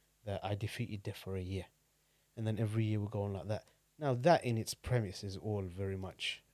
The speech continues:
uh, kind of un-Islamic. It's shirky. It's, it's just wrong, because we know the whole concept of what death is. Isn't, isn't a thing of we're in a constant battle with death. No,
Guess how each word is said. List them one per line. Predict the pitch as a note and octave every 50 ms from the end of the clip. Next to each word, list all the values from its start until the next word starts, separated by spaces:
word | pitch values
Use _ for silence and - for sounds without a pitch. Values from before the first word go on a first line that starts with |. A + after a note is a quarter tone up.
| - G2+
uh, | G2 F#2 E2+ - - - G2+ - - - - -
kind | - A2 G2+
of | G2 F#2+ - - -
un-Islamic. | B2+ C#3+ C3+ A2+ - - A2 F#2+ F#2+ G2 F#2+ - - - -
It's | G#2+ - -
shirky. | - - B2+ A2+ G#2 - - A2+ G2+ F#2+ - -
It's, | A2+ A2 - - - -
it's | - A#2+ A2 - A2+ A2 -
just | G#2 G2 A2
wrong, | A2 A2 A2 G2+ G2
because | F#2+ A#2 - D#3+ C#3 B2
we | B2+ C#3 C#3
know | B2+ A#2+ A2+ A2 A2 - - - - - -
the | - G#2+
whole | B2 A#2+ -
concept | - - B2+ A#2+ - G#2 -
of | G#2 F#2+
what | G2+ - - G#2
death | A2+ A2+ A2 -
is. | - B2+ A2 F#2 - - _ - - _ _ _ _ _ _ _
Isn't, | A#2+ A2 A#2+ A#2+ A2 G#2+ G2+ -
isn't | C3 B2 A#2 C3 A#2+
a | G#2+
thing | - - B2+ G#2+
of | G2+ G2 G2
we're | A2 G#2+
in | G#2 G#2
a | G#2
constant | - - G#2+ - - G2+
battle | A2+ A#2 - - F#2+
with | F#2+ F2+
death. | G2+ F#2+ - -
No, | - B2+ C3 A#2 F2